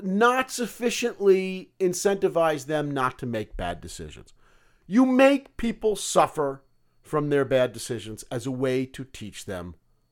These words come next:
a lesson. Now, for Republicans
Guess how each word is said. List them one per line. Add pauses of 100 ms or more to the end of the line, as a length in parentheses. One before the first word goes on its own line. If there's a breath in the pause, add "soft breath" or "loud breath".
(160)
a
lesson. (1200)
Now, (420)
for
Republicans